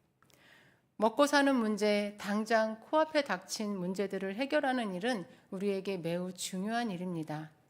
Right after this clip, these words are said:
그러나 그것에만 집중하고 있으면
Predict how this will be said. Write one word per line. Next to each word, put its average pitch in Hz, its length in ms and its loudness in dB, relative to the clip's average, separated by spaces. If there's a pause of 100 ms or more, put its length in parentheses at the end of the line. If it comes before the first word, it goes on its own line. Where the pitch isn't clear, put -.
(320)
그러나 202 500 0 (260)
그것에만 269 680 4
집중하고 240 640 -4
있으면 190 580 -2